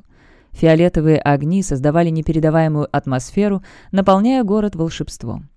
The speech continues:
Внизу открылась входная дверь гостиницы,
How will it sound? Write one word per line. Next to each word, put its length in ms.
Внизу 460
открылась 440
входная 440
дверь 240
гостиницы, 720